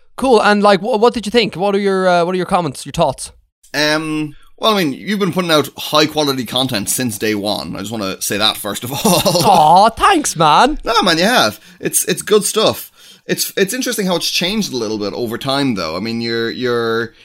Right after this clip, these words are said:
Speaker 2: image quality has improved.
Speaker 1: Yeah.
Speaker 2: Like, it, it looks cleaner and neater now than it did on that, that first episode back, you know, just over a year ago.
Speaker 1: Hmm.
Speaker 2: Um, and your, your sound design has improved as well,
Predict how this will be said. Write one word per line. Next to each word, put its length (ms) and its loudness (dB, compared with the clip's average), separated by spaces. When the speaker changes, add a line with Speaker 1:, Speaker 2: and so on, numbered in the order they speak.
Speaker 2:
image 300 -2
quality 380 -2
has 140 -4
improved. 680 -8
Speaker 1:
Yeah. 280 2
Speaker 2:
Like, 120 -2
it, 400 -6
it 160 -4
looks 260 0
cleaner 460 -4
and 120 -4
neater 280 -6
now 300 -2
than 160 -6
it 120 -12
did 420 -6
on 200 -4
that, 320 -2
that 180 -4
first 320 -6
episode 600 -8
back, 600 -10
you 80 -14
know, 260 -10
just 200 -10
over 200 -6
a 60 -6
year 220 -4
ago. 300 -8
Speaker 1:
Hmm. 340 -2
Speaker 2:
Um, 360 -12
and 720 -4
your, 460 -2
your 140 -4
sound 400 0
design 300 -4
has 120 -6
improved 400 -6
as 120 -10
well, 400 -4